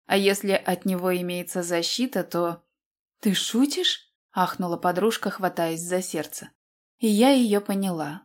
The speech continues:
Сложившиеся стереотипы вдруг рушатся в один миг. Это принять непросто.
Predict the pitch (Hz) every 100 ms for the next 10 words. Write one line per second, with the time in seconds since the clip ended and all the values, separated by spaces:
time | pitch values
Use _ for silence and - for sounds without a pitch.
0 | _ - 214 202 208 254 - 233 214 208
1 | 208 202 185 175 175 247 254 196 175 226
2 | - 175 175 214 202 - 165 165 170 175
3 | 170 156 - - _ _ 196 233 285 269
4 | 226 208 214 - 226 226 226 160 147 -
5 | -